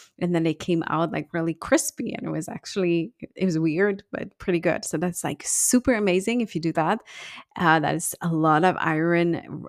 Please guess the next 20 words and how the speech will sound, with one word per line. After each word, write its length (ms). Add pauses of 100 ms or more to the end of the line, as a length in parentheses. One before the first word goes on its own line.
(100)
uh, 420
in 200
there, 280
and 260
it's 260
super 300
healthy 440
in 120
general. 500 (420)
And, 440 (100)
uh, 300 (100)
other 400
dark 640
leafy 600
vegetables, 1300 (160)
um, 640 (500)
a-, 220
are 380 (420)
iron 380
rich 460